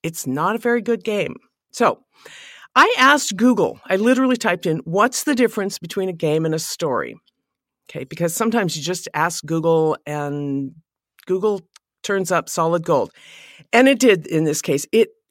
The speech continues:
turned up a marvelous article titled Where Stories End and Games Begin by a guy named Greg Costecchian. He's known as Designer X, a senior American game designer, and he is also the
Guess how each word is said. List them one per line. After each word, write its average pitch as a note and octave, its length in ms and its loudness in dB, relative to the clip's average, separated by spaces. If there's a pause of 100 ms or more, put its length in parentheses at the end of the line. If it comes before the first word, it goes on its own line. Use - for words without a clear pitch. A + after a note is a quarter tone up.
(140)
turned D#4+ 280 4
up A#3+ 160 4
a G3 80 0
marvelous B3+ 840 2
article F#3+ 540 -2
titled F3 580 -2
Where G#3 380 0
Stories B3 500 -2
End F3 360 -4
and D#3+ 180 -4
Games D#3+ 400 -4
Begin F3 720 -2 (480)
by F#3+ 140 4
a F3+ 100 4
guy G3 260 0
named E3 380 -2 (100)
Greg G3+ 600 0
Costecchian. D#3 880 -6
He's G3 340 -6
known C4 300 6 (100)
as G3 300 -2
Designer F3+ 560 -2
X, F3+ 400 -4 (240)
a F3+ 60 -8
senior A3+ 420 2
American G3 420 -2
game F3 240 -2
designer, E3 540 -6 (360)
and G3+ 140 0
he A3+ 80 6
is A3 140 2
also G3+ 280 2
the F#3 160 -4